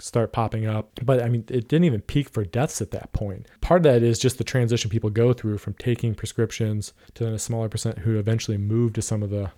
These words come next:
uh, using some of the harder drugs like heroin. And I do wanna preface that not all people do that. There are people who are successful with these medications and who do need these medications. But the more prescriptions we have out there, especially for the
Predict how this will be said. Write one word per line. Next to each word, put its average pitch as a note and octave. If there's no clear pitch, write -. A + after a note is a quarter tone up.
uh, A#2+
using A#2+
some A#2+
of G#2
the G2
harder C3+
drugs G#2
like G#2
heroin. G2+
And C3+
I C#3
do F3+
wanna C3+
preface G#2+
that -
not A#2+
all G#2
people G2+
do G2
that. F2+
There A2
are A#2
people A2+
who G#2+
are G#2+
successful A2
with G#2+
these A2
medications A2
and G2+
who G2+
do G#2+
need C3+
these A#2+
medications. G2+
But B2
the A#2+
more C3+
prescriptions A#2
we A2+
have G#2+
out D#3
there, G#2
especially B2
for A2+
the G2+